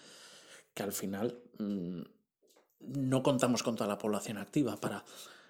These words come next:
para, para sufragar las pensiones de, de jubilación que se estén pagando en ese momento. Y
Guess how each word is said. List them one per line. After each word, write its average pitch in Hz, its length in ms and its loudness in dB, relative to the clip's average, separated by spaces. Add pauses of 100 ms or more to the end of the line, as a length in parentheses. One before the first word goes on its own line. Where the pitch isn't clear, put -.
(160)
para, 98 800 2
para 110 160 2
sufragar 107 420 2
las 104 160 0
pensiones 98 580 -2
de, 98 480 2
de 98 140 2
jubilación 104 480 0
que 110 80 0
se 104 80 0
estén 104 220 -4
pagando 101 300 -4
en 95 80 -6
ese 95 120 -2
momento. 98 560 -6 (3250)
Y 117 500 4